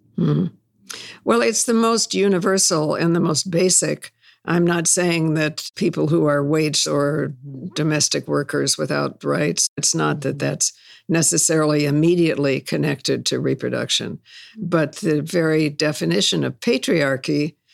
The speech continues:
is controlling women's bodies as the means of reproduction because we happen to have wombs. And there were many s-, centuries and cultures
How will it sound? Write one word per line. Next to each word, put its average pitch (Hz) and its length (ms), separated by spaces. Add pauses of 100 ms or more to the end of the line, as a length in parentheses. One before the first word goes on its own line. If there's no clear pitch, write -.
(140)
is 170 260
controlling 170 920
women's 156 380
bodies 151 500
as 160 240
the 147 100
means 170 480
of 135 160
reproduction 123 800 (360)
because 143 480
we 135 240
happen 135 360
to 123 100
have 127 200
wombs. 123 520 (500)
And 175 460 (600)
there 165 220
were 156 400 (680)
many 165 440
s-, - 380
centuries 165 720
and 139 180
cultures 156 640